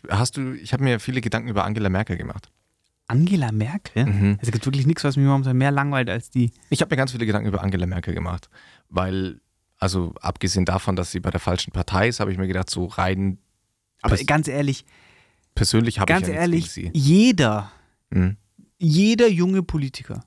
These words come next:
Speaker 1: Mhm.
Speaker 2: der momentan sich überlegt, in die Politik zu gehen, wovor ich ja größten Respekt hab, und der sich dann für die Union entscheidet, ist einfach komplett selbst schuld.
Speaker 1: Hat einen Arsch offen.
Speaker 2: Nein, das,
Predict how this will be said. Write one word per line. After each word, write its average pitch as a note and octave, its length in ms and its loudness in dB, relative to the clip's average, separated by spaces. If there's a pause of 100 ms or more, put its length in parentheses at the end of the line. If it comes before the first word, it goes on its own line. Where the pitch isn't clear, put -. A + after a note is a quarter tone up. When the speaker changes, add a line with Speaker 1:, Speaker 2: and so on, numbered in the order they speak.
(560)
Speaker 1:
Mhm. F#2 340 0 (120)
Speaker 2:
der C#3+ 100 4
momentan D#3+ 880 2
sich - 220 -12
überlegt, C#3 600 2
in - 80 -6
die C3+ 80 2
Politik A#2 400 -2
zu - 140 -14
gehen, C3 260 -8
wovor A#2+ 280 0
ich C3 60 -2
ja C3+ 60 -2
größten C3+ 380 0
Respekt - 320 -6
hab, - 180 -14 (580)
und B2 140 2
der C#3 140 6
sich - 160 -8
dann F3+ 260 2
für F#3+ 180 -6
die E3+ 160 -2 (360)
Union C#3 320 6
entscheidet, A2 500 -4 (720)
ist C3 180 -10
einfach B2 240 -6
komplett A#2+ 280 2
selbst A#2 200 -6
schuld. - 160 -6
Speaker 1:
Hat A#2 200 0
einen A#2+ 80 4
Arsch A2 280 2
offen. A2 400 -4 (260)
Speaker 2:
Nein, D3+ 320 2
das, - 220 -2